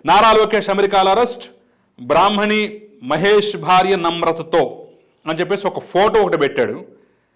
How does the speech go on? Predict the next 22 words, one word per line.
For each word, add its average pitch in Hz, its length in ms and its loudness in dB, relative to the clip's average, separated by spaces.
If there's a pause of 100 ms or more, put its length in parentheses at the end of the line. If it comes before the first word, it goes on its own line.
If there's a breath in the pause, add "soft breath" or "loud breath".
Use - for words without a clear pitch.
(240 soft breath)
బ్రాహ్మణి 196 420 0
అనేటటువంటి 185 560 -2
పేరు 170 200 0
కూడా 185 160 -2
సరిగ్గా 165 300 -2
రాయటం 151 280 0
రాలా, 123 220 -2
అది 127 140 -8
వేరే 156 200 0
విషయం. - 280 -10 (1400)
ఆ 147 100 2
వార్త. 147 380 -2 (360)
ఇక 175 160 -4
ప్రజా 196 260 4
చైతన్యం, 208 500 -2
ఇది 175 140 0
కూడా 202 180 2
అచ్చంగా 180 580 0
వైసీపీకి 180 440 -4
సంబంధించిన 165 560 -10
YouTube 160 300 -8
ఛానల్. 202 220 -2